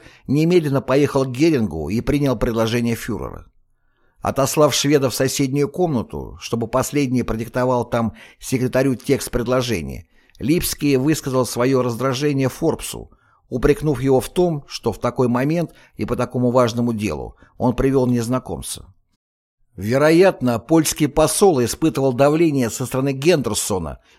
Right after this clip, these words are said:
влиявшего на него и его правительство и призывавшего немедленно начать переговоры с немцами на основе предложений, которые только что были переданы ему неофициальным путём, и о которых британский посол накануне сказал,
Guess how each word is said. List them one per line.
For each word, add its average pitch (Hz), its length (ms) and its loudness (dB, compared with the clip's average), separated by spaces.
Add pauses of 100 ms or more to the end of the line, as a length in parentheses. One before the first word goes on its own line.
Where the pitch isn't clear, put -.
влиявшего 139 600 2
на 139 120 0
него 170 320 4
и 123 60 2
его 120 220 2
правительство 127 800 -2 (260)
и 117 100 -2
призывавшего 131 640 2
немедленно 143 500 2
начать 123 400 0
переговоры 131 440 0
с - 140 -6
немцами 147 460 -2
на 113 160 -2
основе 123 420 -2 (200)
предложений, 139 680 2
которые 117 520 -2
только - 420 -4
что 123 220 -2
были 131 200 2
переданы 131 460 -2
ему 127 380 0 (280)
неофициальным 135 640 0
путём, 147 520 -2 (200)
и - 80 -4
о 107 40 0
которых 131 420 0
британский 123 480 -2
посол 139 480 -2
накануне 113 460 -2
сказал, 127 580 -2